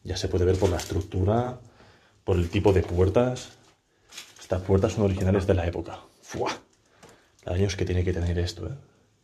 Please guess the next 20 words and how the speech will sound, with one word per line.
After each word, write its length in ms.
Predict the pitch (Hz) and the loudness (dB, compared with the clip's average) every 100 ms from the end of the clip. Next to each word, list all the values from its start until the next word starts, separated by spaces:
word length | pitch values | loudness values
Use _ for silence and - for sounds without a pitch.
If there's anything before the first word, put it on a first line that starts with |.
| _ _ _ _ _ _ _ _ _ _ _ | _ _ _ _ _ _ _ _ _ _ _
Fijaros 380 | - - 92 | -16 -6 -4
aquí 140 | 87 95 | -2 0
los 180 | 90 - | -2 -2
cerámicos, 560 | 90 85 95 101 113 | -4 0 0 0 -2
lo 80 | 101 | -4
antiguo 280 | 85 92 90 | -4 -2 -2
que 120 | 87 | -4
son. 340 | 95 131 139 - - - - _ _ _ _ _ - - _ _ _ | -2 -2 -4 -8 -18 -20 -20 _ _ _ _ _ -20 -20 _ _ _
Buah. 320 | - 90 - - - _ _ - - - _ | -8 -6 -6 -8 -18 _ _ -20 -20 -20 _
Esto 160 | - 95 | -18 -14
es 80 | |
el 60 | 87 | -12
salón 280 | - 87 95 | -10 -6 -6
principal, 540 | 87 - 85 104 139 | -6 -8 -2 0 2
el 100 | 107 | 2
de 60 | 95 | 0
aquí, 240 | 92 160 | 0 0
que 160 | 170 104 | 0 -2
ahora 120 | 92 | 0
iremos. 420 | 90 131 175 - | 4 4 4 -4